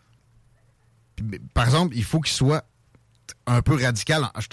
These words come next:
je parle en termes poli-, de, de politique établie, là. Tu sais, genre, C onze,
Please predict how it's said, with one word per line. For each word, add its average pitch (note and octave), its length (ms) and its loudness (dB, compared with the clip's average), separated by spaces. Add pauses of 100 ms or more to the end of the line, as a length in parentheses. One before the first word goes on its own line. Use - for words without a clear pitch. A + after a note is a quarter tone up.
(140)
je - 60 -8
parle C3+ 180 2
en A2 100 2
termes C3 180 4
poli-, A2+ 280 0
de, A2+ 180 0
de G2 220 0
politique D3 680 0
établie, G2+ 440 -2
là. D#2+ 140 -10
Tu B2+ 100 -2
sais, A#2+ 60 0
genre, F2+ 300 -6 (1160)
C E3+ 400 0
onze, G3 400 -2